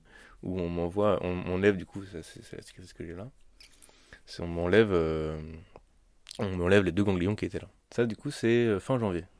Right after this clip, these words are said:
Il dit mes résultats. Et le, le, le, le, le, le truc qui tilt, qui bas-, qui fait un peu tout basculer, il me dit, il m'a dit, euh, vous allez avoir une petite épreuve.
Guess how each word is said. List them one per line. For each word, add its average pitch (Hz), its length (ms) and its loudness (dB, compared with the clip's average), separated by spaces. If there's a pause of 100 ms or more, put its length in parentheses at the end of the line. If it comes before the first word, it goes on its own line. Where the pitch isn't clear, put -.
(140)
Il 82 160 -8
dit 92 100 0
mes 85 140 2
résultats. 85 460 2 (600)
Et 87 140 0
le, 76 500 -2
le, 78 140 -6 (180)
le, 85 120 -2
le, 80 340 -4
le, 73 600 -6
le 80 280 -8
truc - 280 0
qui - 180 -12
tilt, - 300 0
qui - 180 -14
bas-, 98 180 6
qui - 260 -8
fait 98 120 4
un 92 100 4
peu 113 80 0
tout - 120 -2
basculer, 98 440 4
il 90 160 0
me 90 120 0
dit, 104 260 0 (560)
il 95 80 -8
m'a 85 100 -4
dit, 101 420 -2
euh, 85 360 -6
vous 87 100 -8
allez 90 140 2
avoir 110 240 8
une 113 60 2
petite - 180 -6
épreuve. 85 320 -4